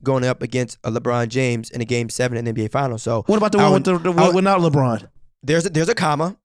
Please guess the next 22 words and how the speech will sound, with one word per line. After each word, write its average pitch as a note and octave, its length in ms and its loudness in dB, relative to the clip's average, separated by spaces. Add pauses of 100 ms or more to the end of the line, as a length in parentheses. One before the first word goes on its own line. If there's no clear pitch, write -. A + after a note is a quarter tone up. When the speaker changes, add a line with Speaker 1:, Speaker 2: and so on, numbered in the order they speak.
Speaker 1:
Don't D3+ 180 2
worry. E3 220 2
There C#3+ 120 2
wasn't D#3 180 0
a F#3+ 40 -6
period F3+ 200 2
at D#3 60 0
the D3 60 -2
end C3 120 0
of C3 60 0
that - 20 -4
sentence. A#2+ 240 -4
There's C3+ 160 -2
a G3 80 0
comma. B2+ 360 -2 (380)
And D3+ 100 -2
then D#3 100 0
number C#3 160 2
two, A3+ 220 0
I G3+ 60 4
would D3 140 -2
say C3+ 260 0